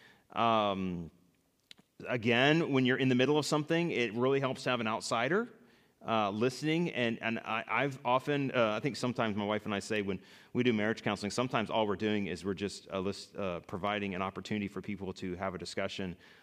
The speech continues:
with a third per-, third party there. I mean, sometimes we do, I mean, a lot of times we do more, but sometimes that's what ends up happening is there's a discussion that needs to happen, and we sit there and we listen, and we're like, "Wait, wait, d-, okay, when he said that,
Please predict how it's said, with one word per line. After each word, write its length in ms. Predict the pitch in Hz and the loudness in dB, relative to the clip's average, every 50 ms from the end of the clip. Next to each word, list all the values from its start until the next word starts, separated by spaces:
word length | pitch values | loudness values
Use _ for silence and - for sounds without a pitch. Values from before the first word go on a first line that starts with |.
| _ _ | _ _
with 160 | 101 101 - 110 | -6 -6 -6 -8
a 40 | |
third 420 | 98 - 104 98 95 92 90 - - - | -6 -2 -2 0 0 -2 -2 -6 -18 -8
per-, 240 | - 98 95 - - _ - - | -4 -4 -4 -4 -6 _ -8 -4
third 180 | 107 104 92 | -4 -4 -2
party 240 | - 98 95 92 92 | -2 -2 -2 -2 -2
there. 300 | 85 90 92 90 80 - | -4 -4 -4 -4 -4 -4
I 40 | 98 | -4
mean, 100 | 104 104 | -4 -2
sometimes 500 | - 151 143 135 - 110 92 90 - - - | -2 -4 -4 -4 -2 -4 -4 -4 -6 -8 -10
we 100 | 95 85 | -8 -6
do, 160 | 90 87 - - | -6 -8 -6 -6
I 60 | - 95 | -6 -4
mean, 140 | 95 87 | -4 -4
a 60 | 85 90 | -4 -4
lot 100 | 95 87 | -4 -6
of 60 | - | -6
times 200 | - 76 73 - | -10 -16 -16 -14
we 80 | 80 78 | -16 -14
do 40 | 78 | -14
more, 200 | 82 - - - | -12 -12 -10 -10
but 120 | - - | -8 -2
sometimes 540 | - 175 208 - 170 131 107 101 92 - - - - - | 0 0 0 0 0 0 0 0 -4 -6 -16 -20 -4 -2
that's 200 | 131 117 - - | -2 -2 -2 -4
what 100 | - - | -6 -6
ends 140 | 107 92 | -6 -6
up 60 | 92 - | -6 -4
happening 460 | - 120 139 151 - 98 85 85 92 | -2 -2 -2 -2 -4 -6 -6 -6 -6
is 100 | 95 - | -4 -4
there's 180 | 110 98 - | -4 -4 -4
a 60 | 101 87 | -6 -8
discussion 480 | 90 - - 151 151 143 - 107 101 | -8 -2 0 0 0 0 -2 -6 -4
that 60 | 101 | -4
needs 160 | 101 104 92 101 | -4 -4 -4 -6
to 60 | 101 | -6
happen, 360 | 95 107 107 107 - 90 87 | -4 -4 -4 -4 -6 -8 -6
and 120 | 87 90 | -6 -6
we 60 | 95 95 | -6 -6
sit 220 | - - 98 - | -6 -8 -8 -8
there 260 | 98 90 90 90 90 - - - - - - - _ _ | -8 -6 -6 -8 -8 -12 -18 -20 -20 -20 -20 -20 _ _
and 100 | - 98 | -4 -2
we 100 | 101 104 | 0 2
listen, 320 | 104 110 101 - - 107 98 | 2 0 0 0 -2 -2 -2
and 80 | 95 | 0
we're 80 | 98 98 | 0 0
like, 140 | 95 92 92 | -2 0 0
"Wait, 120 | 113 110 | -2 0
wait, 260 | 98 101 95 87 82 | 0 0 -2 -2 -4
d-, 100 | - - | -6 -8
okay, 320 | - 107 - 113 92 82 - - - - - - _ _ - | -8 -4 -2 -2 -4 -4 -6 -16 -20 -20 -20 -20 _ _ -2
when 180 | - 120 113 | 0 0 0
he 140 | - 135 165 | 2 0 -2
said 300 | 175 - - 185 180 120 | 0 2 2 2 2 2
that, 340 | 117 101 92 92 87 71 | 2 0 0 0 -2 -6